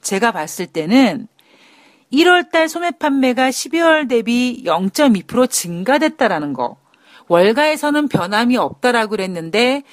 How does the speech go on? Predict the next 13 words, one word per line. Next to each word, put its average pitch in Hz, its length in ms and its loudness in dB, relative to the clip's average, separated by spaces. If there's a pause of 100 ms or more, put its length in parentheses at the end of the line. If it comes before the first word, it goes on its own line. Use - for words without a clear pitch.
(180)
오히려 220 580 -2 (280)
영점이 208 540 0
프로 240 240 0
증가됐다라는 240 1040 0
거를 214 240 2
우리는 214 320 4
좋아할 190 440 0
일이 240 180 -2
아니라, 170 680 -2 (600)
제가 233 340 2
궁금한 220 540 -4
건 233 160 -4
이거예요. 151 600 -10